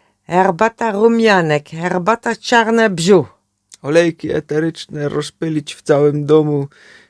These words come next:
Speaker 2: kadzidła odpalić jakieś porządne, myry nakopcić, pełno żywicy i pło,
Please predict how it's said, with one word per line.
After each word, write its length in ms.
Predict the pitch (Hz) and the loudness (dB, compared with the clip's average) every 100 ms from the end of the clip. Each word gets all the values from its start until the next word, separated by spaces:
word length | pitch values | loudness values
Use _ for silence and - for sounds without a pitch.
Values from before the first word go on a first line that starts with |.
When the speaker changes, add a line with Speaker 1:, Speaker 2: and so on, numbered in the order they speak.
| _ | _
Speaker 2:
kadzidła 580 | 160 160 208 180 185 175 | -2 0 -2 2 2 4
odpalić 600 | 180 - 185 175 170 165 | 0 0 2 2 2 0
jakieś 360 | 156 147 165 | -4 -4 -14
porządne, 840 | - 170 170 175 165 151 160 151 151 _ _ _ _ _ 139 | -4 0 2 2 0 -2 -2 -2 -4 _ _ _ _ _ -6
myry 480 | 165 214 233 220 | 0 4 4 4
nakopcić, 800 | 208 202 214 190 - - 185 - | 2 0 0 0 -2 -6 -6 -8
pełno 440 | - 180 180 175 175 | -6 0 0 0 -2
żywicy 720 | 156 175 180 170 - 160 156 - | -2 -4 -4 -8 -6 -4 -4 -8
i 260 | - 147 143 - | -8 -8 -10 -8
pło, 260 | - - | -2 -2